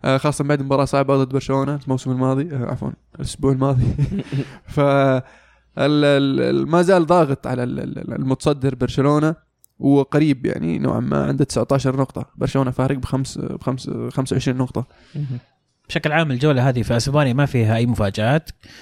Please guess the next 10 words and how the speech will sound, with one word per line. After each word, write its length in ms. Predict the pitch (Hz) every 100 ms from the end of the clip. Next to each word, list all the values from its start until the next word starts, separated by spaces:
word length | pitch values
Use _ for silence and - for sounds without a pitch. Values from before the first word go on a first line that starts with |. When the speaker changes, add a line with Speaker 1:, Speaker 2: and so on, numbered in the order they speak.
| - -
Speaker 3:
الفرق 220 | 185 147
الكبيرة 420 | 131 131 135 120
فازت 640 | 117 113 110 117 - 123 113
فوز 360 | 139 123 113
عادي 640 | 113 117 107 104 110 120 135 -
مريح، 540 | 123 131 117 131 - - _ - - - _ _ -
جولة 360 | 139 156 180 143
عادية 420 | 127 143 131 98
خلينا 200 | 98 95
نقول. 160 | 78